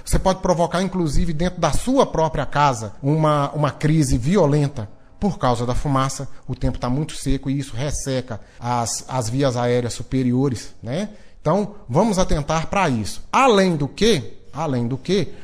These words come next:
nós do Corpo de Bombeiros, nós só temos uma guarnição de plantão por dia. Nós não, nós não temos condição de atender mais de um incêndio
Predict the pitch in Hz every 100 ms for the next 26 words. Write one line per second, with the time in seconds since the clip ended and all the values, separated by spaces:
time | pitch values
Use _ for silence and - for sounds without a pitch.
0 | - 123 202 220 170 - 135 131 123 131
1 | 127 185 135 151 151 160 175 170 - -
2 | - 262 294 214 190 175 147 - 170 156
3 | 160 147 151 156 165 135 120 131 104 -
4 | - - 131 160 139 170 214 196 - 151
5 | 156 156 247 254 170 160 - 147 139 -
6 | 165 160 151 139 127 175 185 - - 160
7 | 180 190 226 220 170 180 170 185 175 -
8 | 151 165 156